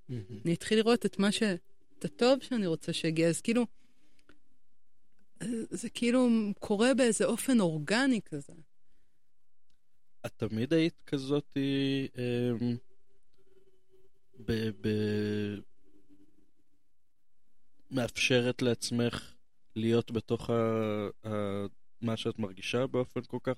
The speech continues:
Speaker 1: מוחלט?
Speaker 2: כן, אני, אני עוברת, אה, חוויה, את החוויה ההפוכה ממך.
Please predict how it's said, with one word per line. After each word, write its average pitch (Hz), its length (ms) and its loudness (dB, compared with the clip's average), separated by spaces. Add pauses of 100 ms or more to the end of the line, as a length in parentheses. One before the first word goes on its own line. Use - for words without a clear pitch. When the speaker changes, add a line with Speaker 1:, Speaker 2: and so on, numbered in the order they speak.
Speaker 1:
מוחלט? 143 320 -6 (2000)
Speaker 2:
כן, 202 240 6
אני, 185 320 4
אני 190 320 4 (120)
עוברת, 190 600 2
אה, 185 140 0
חוויה, 190 760 2
את 185 100 -6
החוויה 190 360 2
ההפוכה 233 480 2
ממך. 214 320 2